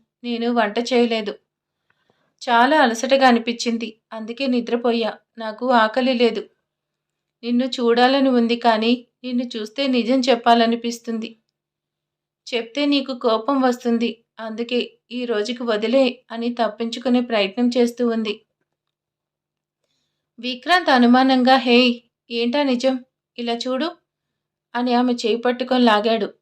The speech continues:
అంతే. ఆమె నొప్పిగా ఫీల్ అవుతూ కళ్ళు తెరిచింది. చూడబోతే పల్స్ చూసే ప్రదేశంలో గాయమై ఉంది.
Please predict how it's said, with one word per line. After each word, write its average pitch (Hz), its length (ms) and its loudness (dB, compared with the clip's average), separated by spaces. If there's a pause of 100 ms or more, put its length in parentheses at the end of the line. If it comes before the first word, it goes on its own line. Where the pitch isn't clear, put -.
అంతే. 226 420 -10 (840)
ఆమె 254 220 -4
నొప్పిగా 247 500 -2
ఫీల్ 233 300 -2
అవుతూ 226 260 0
కళ్ళు 214 300 0
తెరిచింది. 220 580 -2 (600)
చూడబోతే 254 1040 -2
పల్స్ 233 380 -2
చూసే 262 260 2 (340)
ప్రదేశంలో 226 720 -4
గాయమై 240 600 4
ఉంది. 220 400 -2